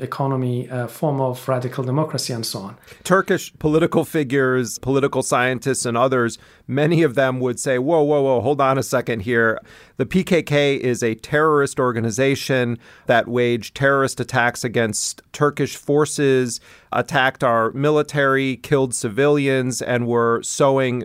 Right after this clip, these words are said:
Speaker 2: mayhem and terror at the high point of their political organizing in Turkey."
Speaker 1: So, um, I think this is mostly propaganda. And I think one point I also wanted to mention is that,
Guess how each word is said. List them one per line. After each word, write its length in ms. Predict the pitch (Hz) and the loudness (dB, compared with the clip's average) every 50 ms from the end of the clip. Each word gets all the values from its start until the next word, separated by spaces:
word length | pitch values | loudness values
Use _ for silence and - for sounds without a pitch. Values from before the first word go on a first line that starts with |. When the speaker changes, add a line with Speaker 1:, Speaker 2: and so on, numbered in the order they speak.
| - 123 | -6 -6
Speaker 2:
mayhem 520 | 120 123 135 143 139 120 131 127 127 123 | -4 0 2 2 2 2 0 0 0 0
and 160 | 117 107 101 | -2 -4 -4
terror 580 | - - 135 139 139 135 123 113 107 101 98 - - - - _ _ - | -6 -2 0 2 2 4 2 2 2 0 -2 -6 -10 -20 -20 _ _ -2
at 180 | 123 120 117 | -2 -2 -2
the 80 | 117 107 | -4 -4
high 220 | - 135 131 131 | 0 2 2 2
point 280 | 123 - - 135 120 117 | 2 0 -2 -2 0 0
of 80 | 110 98 | 0 0
their 160 | 117 117 113 | 0 0 0
political 480 | - - 127 120 117 120 - 113 107 | 0 -2 0 0 0 0 0 0 2
organizing 560 | 107 120 123 - 113 107 101 101 101 - 101 95 | 2 2 2 0 0 -2 -2 -2 -2 -4 -6 -6
in 100 | 101 101 | -6 -6
Turkey." 380 | - 104 95 - - - - - _ _ - - - - - - - - _ _ | -6 -6 -6 -8 -10 -14 -14 -16 _ _ -20 -20 -20 -20 -20 -20 -20 -20 _ _
Speaker 1:
So, 460 | - - - 175 170 175 170 170 170 | -10 -2 0 2 4 4 4 2 2
um, 640 | 170 165 165 165 165 165 160 160 156 - - - - 208 214 | 4 4 4 4 2 2 0 -2 -4 -6 -12 -16 -18 -10 -2
I 120 | 185 165 160 | 0 0 2
think 240 | 160 - 208 208 208 | 2 2 2 2 2
this 180 | 180 - - | 2 0 0
is 120 | 185 160 156 | -2 0 2
mostly 500 | 160 170 170 165 - 165 156 151 147 143 | 2 2 2 0 -2 -2 0 0 0 -2
propaganda. 600 | 143 - 160 156 156 151 165 165 180 185 170 147 | -2 -4 -4 -2 -2 0 2 2 2 2 2 2
And 100 | 151 165 | 0 0
I 80 | 156 147 | -2 -2
think 220 | - 190 175 175 | 0 0 2 2
one 120 | 185 180 | 2 0
point 240 | 175 - 170 160 151 | 2 0 0 0 0
I 200 | 180 160 151 170 | 2 2 2 2
also 260 | 160 156 160 - 170 | 2 2 0 0 0
wanted 220 | 156 147 143 - - | 0 0 0 -2 -2
to 60 | 151 | 0
mention 280 | 147 156 165 165 170 151 | 2 2 2 0 0 0
is 140 | 143 135 | 0 2
that, 200 | 139 135 131 131 | 2 0 0 0